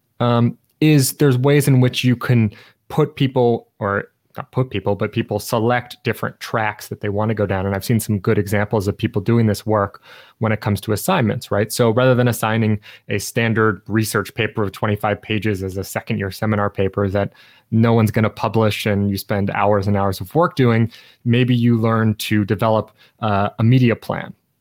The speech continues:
right, for outreach. This is something for our, uh, Proceedings of the National Academy of Sciences paper.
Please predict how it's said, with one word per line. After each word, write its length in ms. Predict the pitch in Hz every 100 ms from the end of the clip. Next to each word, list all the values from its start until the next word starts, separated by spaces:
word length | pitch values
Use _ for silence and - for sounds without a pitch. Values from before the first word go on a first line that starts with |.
| -
right, 260 | 98 98 -
for 140 | - 110
outreach. 520 | 110 101 - - - _
This 120 | 110 107
is 120 | 107
something 320 | 107 - 104
for 400 | - 107 101 101 - - _
our, 340 | 107 101 101 98
uh, 120 | 95 - -
Proceedings 360 | 123 110 110 101
of 40 |
the 40 | 107
National 380 | 101 98 107
Academy 400 | 101 - 104 101
of 80 | 98
Sciences 360 | 139 151 135 120
paper. 420 | - 104 107